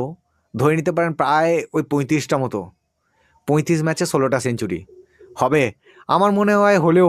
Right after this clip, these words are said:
হতে পারে। এখন প্রশ্ন হচ্ছে, ধরুন বিশ্বকাপ পর্যন্ত বিরাট কোহলির সেঞ্চুরি সংখ্যাটা গিয়ে আটকে গেল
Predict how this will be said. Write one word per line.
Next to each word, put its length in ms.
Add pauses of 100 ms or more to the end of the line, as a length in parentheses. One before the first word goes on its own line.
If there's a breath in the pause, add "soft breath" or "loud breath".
হতে 160
পারে। 220 (760 loud breath)
এখন 280
প্রশ্ন 220 (100)
হচ্ছে, 240 (380 loud breath)
ধরুন 220
বিশ্বকাপ 380
পর্যন্ত 280
বিরাট 320
কোহলির 300
সেঞ্চুরি 280
সংখ্যাটা 340
গিয়ে 240
আটকে 320
গেল 180